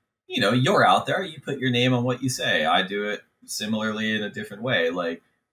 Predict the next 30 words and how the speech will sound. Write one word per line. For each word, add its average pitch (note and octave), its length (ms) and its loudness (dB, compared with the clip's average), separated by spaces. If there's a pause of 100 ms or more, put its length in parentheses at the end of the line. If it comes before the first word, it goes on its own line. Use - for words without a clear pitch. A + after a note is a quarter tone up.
(180)
and B2 120 4
I C#3+ 80 4
just F3+ 140 2
don't D#3+ 160 2
think D3+ 180 0
there's B2 200 4
any A#2+ 320 2
instance, A2 680 0
and G2+ 260 0
certainly B2 360 0
not A2+ 240 2
that G#2 120 -2
I've F2+ 180 -2
read, A2 440 -4 (300)
where G2 160 0
it's F2+ 160 -2
like, F2 240 0
"Anonymous G#2+ 520 0
source F2+ 280 -4
said E2+ 200 -6
that." D2 240 -4
It's - 160 -12
like, E2+ 220 -10
"Really? D#3+ 480 -10
Like, - 140 -20
put F#3+ 200 -12
your D3+ 80 -10
name C3 220 -12
on - 140 -18
it," - 60 -20